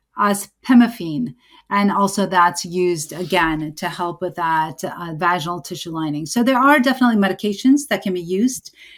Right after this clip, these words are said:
and important just to seek out help when you need it. So that's what it boils down to. So that is it with hormone replacement therapy, Rob.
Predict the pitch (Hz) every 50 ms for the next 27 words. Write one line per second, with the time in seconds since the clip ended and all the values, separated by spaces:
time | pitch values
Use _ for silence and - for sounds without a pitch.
0 | - _ _ - 208 202 202 196 196 190 202 175 175 190 180 - - 202 196 190
1 | 185 180 180 170 - - 180 170 - - 202 190 - - 175 170 160 - - 143
2 | - 180 185 196 196 - - 170 170 165 156 156 156 147 - - - - - -
3 | - 170 175 170 175 175 - - _ _ _ _ _ _ _ _ _ _ 180 175
4 | 185 180 175 165 151 151 165 160 156 156 143 - 151 151 147 147 143 - - 147
5 | 147 143 139 _ _ _ _ _ _ _ _ _ _ _ - - - 214 196 175
6 | 190 208 226 247 262 277 285 - - _ - 214 220 220 226 226 240 247 262 254
7 | 240 - - - - - - _ _ _ _ _ _ _ _ _ _ - - 226
8 | 247 247 190 - - - - - - - - - - 190 190 190 190 185 - -
9 | - 214 214 214 220 220 214 208 202 202 202 - 208 202 196 - - 202 196 190
10 | - - 190 196 208 202 - - 156 147 - - 147 143 - - 156 156 147 143
11 | 147 147